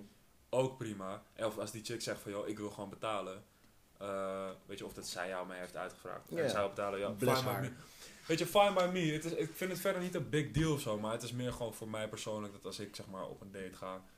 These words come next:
Speaker 1: dan heb ik zoiets van, "Ja, ik wil wel gewoon betalen, omdat ik heb, ja, ik heb je mee uitgevraagd."
Speaker 2: Maar je hebt er geen problemen mee als, als zij betaalt, like, niks?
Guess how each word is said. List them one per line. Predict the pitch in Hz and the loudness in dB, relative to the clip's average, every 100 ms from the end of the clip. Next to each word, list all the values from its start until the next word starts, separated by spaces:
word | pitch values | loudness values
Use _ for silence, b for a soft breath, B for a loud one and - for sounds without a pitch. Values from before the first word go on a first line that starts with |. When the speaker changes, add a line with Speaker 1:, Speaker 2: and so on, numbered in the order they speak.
| b b b b b - - | b b b b b -20 -8
Speaker 1:
dan | 101 | -6
heb | 95 | -4
ik | 87 | -6
zoiets | 98 92 | -6 -2
van, | 95 | -2
"Ja, | 87 | -4
ik | - | -8
wil | 95 92 | -8 -4
wel | 92 | -4
gewoon | 95 | -4
betalen, | 92 98 95 92 | -6 -4 -2 -2
omdat | 92 95 - | -4 -8 -12
ik | 98 - - - | -14 -16 -20 -10
heb, | 95 90 - | -8 -8 -10
ja, | - - | -16 -16
ik | - - | -8 -6
heb | - | -6
je | |
mee | 95 92 | -4 -2
uitgevraagd." | 87 95 - - 110 127 | -2 -4 -8 -6 -2 2
Speaker 2:
Maar | 120 | 4
je | |
hebt | 120 127 | 4 2
er | |
geen | 123 131 | 0 0
problemen | 131 117 117 113 | 2 2 4 4
mee | 113 107 107 113 - | 4 2 0 -4 -4
als, | 104 - - | -4 -4 -6
als | - | -2
zij | 104 | -2
betaalt, | 92 90 87 | -2 -6 -8
like, | 87 85 - - - - - - | -10 -14 -16 -20 -20 -20 -20 -6
niks? | 107 95 - | -4 -4 -6